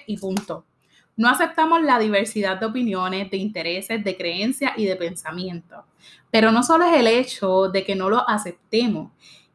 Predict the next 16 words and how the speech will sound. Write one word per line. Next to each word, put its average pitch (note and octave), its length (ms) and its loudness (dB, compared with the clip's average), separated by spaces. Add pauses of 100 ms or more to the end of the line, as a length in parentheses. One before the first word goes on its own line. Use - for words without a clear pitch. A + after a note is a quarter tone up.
es D#4+ 300 2
que A3+ 480 2 (120)
con A#3 160 2
la G#3+ 120 2
falta B3 360 2
de C#4+ 60 2
tolerancia C4 1000 2 (300)
es G#3+ 160 -4
que B3 100 0
vienen G#3+ 680 0
todas G3+ 340 2
ot-, G#3+ 180 -2
las G3+ 180 2
otras G3+ 260 0
situaciones A3 840 0
que F3+ 420 -2